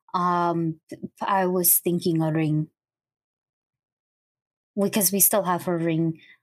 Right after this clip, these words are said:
And I need to borrow the other Theron's book again to just double check on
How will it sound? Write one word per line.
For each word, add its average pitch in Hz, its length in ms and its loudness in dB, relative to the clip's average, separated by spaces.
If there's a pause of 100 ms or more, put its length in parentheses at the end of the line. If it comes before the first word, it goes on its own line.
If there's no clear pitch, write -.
(360)
And 160 500 0
I 180 220 0
need 233 320 -2
to 220 320 -2
borrow 185 580 0 (440)
the 165 420 -2 (300)
other 175 360 -2
Theron's 185 540 -2
book - 380 -6 (160)
again 226 460 -2 (280)
to 196 240 0
just - 500 0 (100)
double 196 280 -2
check - 340 -4
on 165 340 0